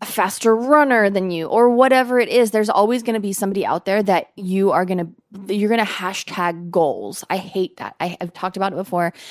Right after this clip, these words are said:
I hate the hashtag goals because the only goals you should be setting are goals of you against yourself, not you against other people. Comparing yourself to others, it goes for everything across the confidence board. It goes for accomplishments.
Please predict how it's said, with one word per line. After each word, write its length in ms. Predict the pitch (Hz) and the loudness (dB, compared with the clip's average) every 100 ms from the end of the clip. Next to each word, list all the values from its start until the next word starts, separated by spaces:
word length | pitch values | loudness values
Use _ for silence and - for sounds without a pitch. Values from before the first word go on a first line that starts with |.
| - - - | -20 -8 -2
I 100 | 214 | -2
hate 340 | 208 226 220 | 0 -2 -2
the 60 | 208 | -6
hashtag 540 | 214 208 - 196 175 | -6 -8 -8 -10 -4
goals 400 | 170 170 175 180 - - | 0 2 0 -6 -16 -6
because 200 | 208 208 | 0 2
the 100 | 202 | 2
only 180 | 202 240 | 0 2
goals 260 | 208 196 | 2 2
you 80 | 190 | -2
should 120 | 190 | -4
be 80 | 185 | -6
setting 300 | 190 165 175 | -4 -4 -4
are 100 | 156 | -4
goals 380 | 175 160 165 - - _ - | -2 -2 -2 -6 -14 _ -6
of 140 | 180 | -6
you 220 | 175 175 | -2 -2
against 320 | 170 175 170 - | 0 -4 -8 -10
yourself, 480 | 160 - - - - | -10 -12 -14 -18 -8
not 320 | 185 175 - | -4 -2 -2
you 140 | 185 175 | -4 -6
against 300 | 170 165 - | -6 -10 -12
other 240 | 170 170 | -10 -12
people. 440 | 175 - - - - _ _ _ | -12 -18 -20 -20 -20 _ _ _
Comparing 320 | 269 262 320 | -4 0 0
yourself 300 | 392 370 339 | 2 2 2
to 140 | 302 220 | 2 2
others, 280 | 233 226 - | 2 0 2
it 160 | 240 240 | 0 2
goes 240 | 247 247 | 2 2
for 120 | - | 0
everything 460 | - 214 247 233 226 | 2 2 2 -2 0
across 440 | 196 - 190 190 | 0 0 -2 -2
the 80 | - | -4
confidence 500 | - 180 180 185 185 | -6 -4 -4 -4 -4
board. 240 | - 220 180 | 0 0 0
It 120 | 170 | -2
goes 160 | 170 - | -4 -4
for 100 | 165 | -8
accomplishments. 760 | - 240 247 254 247 226 226 | -2 0 0 -2 -2 -4 -4